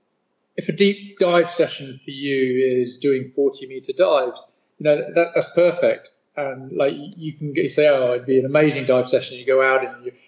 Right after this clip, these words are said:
you plan to crack five forty meter dives, so you can do some warm ups, you can have nice intervals between dives. But if a deep dive for you is to go out and do a hundred meter dive, then it's never gonna be anything more than going out, doing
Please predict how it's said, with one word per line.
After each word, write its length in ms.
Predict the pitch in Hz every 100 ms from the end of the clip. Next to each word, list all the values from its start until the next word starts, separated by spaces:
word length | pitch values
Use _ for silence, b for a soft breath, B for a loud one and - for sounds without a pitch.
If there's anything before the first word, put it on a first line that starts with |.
| b -
you 60 | -
plan 280 | 147 139
to 80 | 135
crack 380 | 127 135 123 -
five 320 | 147 135 127
forty 240 | - 139 131
meter 240 | 131 127
dives, 500 | 127 123 123 123 120
so 60 | 120
you 80 |
can 100 | 123
do 140 | 120 127
some 240 | 127 127
warm 240 | 127 123 123
ups, 280 | 120 - - b b
you 80 | 127
can 80 | 123
have 60 |
nice 280 | 131 131 123
intervals 400 | 131 120 120 123
between 380 | 123 - 127 123
dives. 280 | 123 123 - b b b b _ _
But 100 | 175
if 100 | 190
a 40 |
deep 240 | 180 208 160
dive 320 | 170 160 151
for 400 | - - _ 156
you 340 | 143 143 143
is 220 | 156 139 -
to 100 | 139
go 140 | 139
out 160 | 139 147
and 100 | 139
do 120 | 135
a 60 |
hundred 280 | 139 135 127
meter 240 | 131 120 123
dive, 400 | 147 135 117 113 - _
then 420 | 131 131 127 127 - _ _ _ _ _ -
it's 220 | - 143 151
never 240 | 151 139
gonna 160 | 139 131
be 140 | 135
anything 340 | 131 120 127
more 200 | 131 135
than 120 | 131 123
going 340 | 131 123 123
out, 240 | 120 120 - - _ _
doing 560 | - 127 123 120 120 127